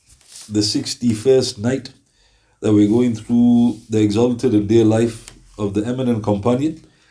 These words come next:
Sayyidina Abu Hurairah radiyallahu anhu. And I've reached the point where I've mentioned that he's making a dua constantly that he doesn't live until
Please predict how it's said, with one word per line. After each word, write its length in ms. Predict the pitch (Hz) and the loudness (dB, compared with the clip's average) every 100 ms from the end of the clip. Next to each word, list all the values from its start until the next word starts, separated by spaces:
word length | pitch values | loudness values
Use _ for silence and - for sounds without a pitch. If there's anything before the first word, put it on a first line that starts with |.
| _ - | _ -6
Sayyidina 480 | 110 107 104 104 104 123 | 0 2 4 2 0 -2
Abu 360 | 127 127 135 - - 101 | -2 -4 -6 -8 -12 -2
Hurairah 440 | 104 110 107 98 - - | 2 4 2 0 -10 -10
radiyallahu 580 | 95 92 95 92 101 101 | -8 -4 -4 -2 -4 -4
anhu. 880 | - - - - - - - - _ _ _ - - - | -10 -20 -20 -20 -20 -20 -20 -20 _ _ _ -20 -20 -6
And 100 | 113 | 0
I've 160 | 120 110 | 2 2
reached 220 | 202 160 | 0 2
the 140 | - | 0
point 280 | - 160 160 | 0 0 2
where 140 | 120 120 | 2 2
I've 160 | 110 | 2
mentioned 540 | 107 147 147 117 113 - _ _ _ _ | 0 -2 -4 -12 -16 -20 _ _ _ _
that 200 | 107 113 | -6 -4
he's 320 | 104 117 117 | 0 2 2
making 500 | 107 147 160 151 131 | 2 4 4 2 0
a 40 | 113 | 0
dua 480 | 101 110 135 135 110 | 0 -2 0 -2 -2
constantly 800 | 139 156 135 123 107 101 110 - _ _ - - - | -2 -2 -2 -6 -6 -4 -6 -8 _ _ -20 -20 -10
that 160 | 110 104 | -8 -2
he 100 | 110 | 0
doesn't 640 | 101 151 156 156 143 - | 6 6 6 2 -2 -4
live 420 | 104 120 156 156 - 107 | -2 4 6 4 0 -6
until 500 | 104 104 135 143 | -6 -4 -2 -2